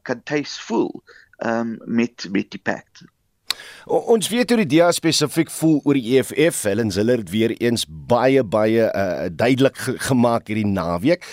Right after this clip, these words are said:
Speaker 2: Maar, maar kan jy van môre af, John, met geen twyfel aan al die ander oppositiepartye die versekering gee dat die D A nie op enige vlak van regering in 'n ko-, 'n koalisie met die A N C sal gaan nie?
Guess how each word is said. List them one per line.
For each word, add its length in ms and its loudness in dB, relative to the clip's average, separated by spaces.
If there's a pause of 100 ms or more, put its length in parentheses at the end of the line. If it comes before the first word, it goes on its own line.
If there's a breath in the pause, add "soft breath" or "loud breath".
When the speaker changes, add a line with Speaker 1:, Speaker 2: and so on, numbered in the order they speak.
(180 loud breath)
Speaker 2:
Maar, 160 0
maar 140 2
kan 280 -2
jy 180 2
van 200 0
môre 380 4
af, 220 -2
John, 300 -6 (500 soft breath)
met 160 -4
geen 240 2
twyfel 400 2
aan 160 0
al 120 2
die 140 -2
ander 240 2 (140)
oppositiepartye 960 0
die 80 -6
versekering 580 0
gee 160 2
dat 120 -4
die 120 -4
D 220 2
A 200 2
nie 340 2
op 280 -4
enige 420 2
vlak 280 -2
van 140 0
regering 460 0 (320 loud breath)
in 120 4
'n 180 2
ko-, 180 0
'n 80 -4
koalisie 440 2
met 80 2
die 120 -6
A 120 4
N 100 2
C 220 -2
sal 160 -2
gaan 180 -6
nie? 140 -14